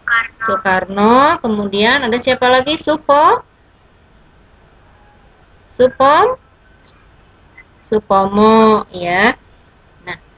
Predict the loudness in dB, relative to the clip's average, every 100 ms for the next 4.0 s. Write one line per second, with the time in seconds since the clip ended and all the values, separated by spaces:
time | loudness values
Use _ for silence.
0 | _ _ -20 _ -4 -2 0 0 0 -2
1 | 0 0 2 0 0 0 0 2 2 2
2 | 0 -2 -2 -4 -4 -4 -4 -2 0 2
3 | 2 2 2 2 4 4 4 2 0